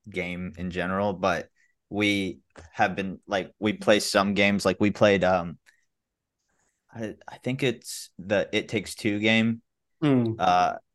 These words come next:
Speaker 1: and she, like, like, when I would tell her a button, she would just, like, have such a hard time, like, figuring out where it was and how to press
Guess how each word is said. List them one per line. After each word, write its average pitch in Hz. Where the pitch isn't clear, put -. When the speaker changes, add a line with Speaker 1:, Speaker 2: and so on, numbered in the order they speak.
Speaker 1:
and 101
she, 113
like, 87
like, 98
when 101
I 98
would 98
tell 98
her 101
a 98
button, 98
she -
would 95
just, 95
like, 80
have -
such -
a 101
hard 98
time, 98
like, 90
figuring 98
out 82
where 95
it 69
was 107
and 98
how 101
to 101
press 101